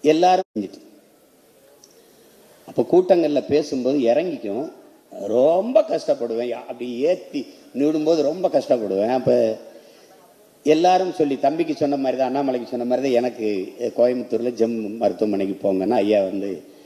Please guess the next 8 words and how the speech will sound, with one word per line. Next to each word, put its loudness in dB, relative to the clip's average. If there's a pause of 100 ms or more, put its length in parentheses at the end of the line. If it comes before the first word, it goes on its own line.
(320)
எனக்கு 2
மருத்துவம் 2 (100)
செஞ்சாங்க. -2
அந்த 2
நுண்கலை 2 (880)
மூலமாக 0
தான் 2
எனக்கு. -2